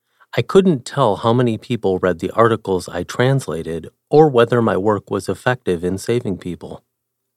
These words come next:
Because of this, I had no confidence in the significance of this project and often worried that if I didn't participate in other projects,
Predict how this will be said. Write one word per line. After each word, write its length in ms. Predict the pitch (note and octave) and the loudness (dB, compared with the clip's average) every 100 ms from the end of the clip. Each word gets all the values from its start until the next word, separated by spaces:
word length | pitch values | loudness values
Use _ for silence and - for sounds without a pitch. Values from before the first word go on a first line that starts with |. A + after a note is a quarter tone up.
| _ _ _ _ _ _ _ _ | _ _ _ _ _ _ _ _
Because 320 | C3 - F#3+ | 2 4 4
of 100 | A2 | 4
this, 280 | A#2 F#2 - | 4 4 0
I 100 | F#2 | -4
had 240 | F#2+ G2+ | -2 -2
no 220 | G#2 B2 C#3+ | 4 4 2
confidence 720 | - B2 A#2+ F#2+ F2+ F2 - | 0 -2 0 0 0 -4 -6
in 160 | F#2 | -6
the 140 | G2 F#2 | -4 -6
significance 800 | - G2 C3 C3+ - E2 E2 F#2+ | -8 -2 -2 -2 -6 -8 -6 -6
of 120 | E2+ | -6
this 160 | F#2 | -8
project 640 | - A#2 A#2+ - D#2 - - - | -2 -2 0 -4 -10 -16 -14 -8
and 100 | A#2 | -2
often 360 | C#3 D#3 F#3+ D3+ | 0 2 2 2
worried 520 | D3+ C3+ F2 E2+ - _ | 2 2 0 -6 -10 _
that 140 | G#2 G2 | -6 -4
if 140 | - | 0
I 80 | G#2 | 0
didn't 400 | F#2+ D3 D#3 C#3+ | 2 0 0 -2
participate 680 | A#2 B2+ A#2+ G#2+ - G2+ | -4 -4 -4 -6 -2 -4
in 140 | - G2+ | -2 -4
other 200 | G#2+ F#2+ | -2 -6
projects, 840 | - C#3 C#3 F#2+ E2 F2 - - | -6 -2 -2 -2 -10 -14 -16 -20